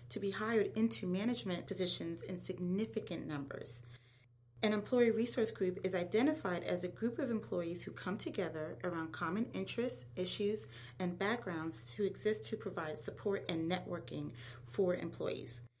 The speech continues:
Some common examples of employee resource groups include people of color, Black African American, Latino, Native American, Asian, women, L G B T Q, and persons with disabilities.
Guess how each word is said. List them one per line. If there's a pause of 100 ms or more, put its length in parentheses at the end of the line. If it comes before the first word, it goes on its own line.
(800)
Some
common
examples
of
employee
resource
groups
include
people
of
color, (180)
Black
African
American,
Latino, (360)
Native
American, (320)
Asian,
women, (300)
L
G
B
T
Q, (180)
and
persons
with
disabilities.